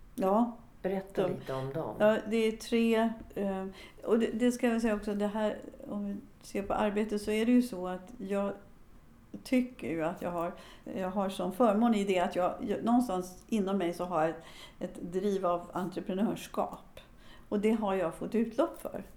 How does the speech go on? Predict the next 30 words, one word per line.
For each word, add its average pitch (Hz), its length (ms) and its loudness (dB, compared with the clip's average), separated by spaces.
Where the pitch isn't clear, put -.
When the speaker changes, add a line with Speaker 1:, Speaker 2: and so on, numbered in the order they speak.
Speaker 2:
Mm. 147 120 0
Speaker 1:
här, 202 400 2
därför 202 320 0
att 190 60 -4
vi 220 180 2
har 185 320 0
möjligheten 180 840 -2
att 185 520 2
skapa 220 420 4
nya 240 320 6
event. - 600 -4
Naturligtvis 226 540 2
inom 247 260 6
ramen 202 320 4
för 208 120 -4
vår 185 200 -2
verksamhet, 180 600 -2
men 208 140 2
vi 233 240 2
har 226 420 4
möjligheten 170 640 -2
att 180 160 -6
göra 214 360 0
det. - 240 -6
Speaker 2:
Mm. 143 420 -8
Speaker 1:
Av 180 340 4
de, 185 140 0
av 180 280 -2
vad 185 200 0
vi, 185 180 -4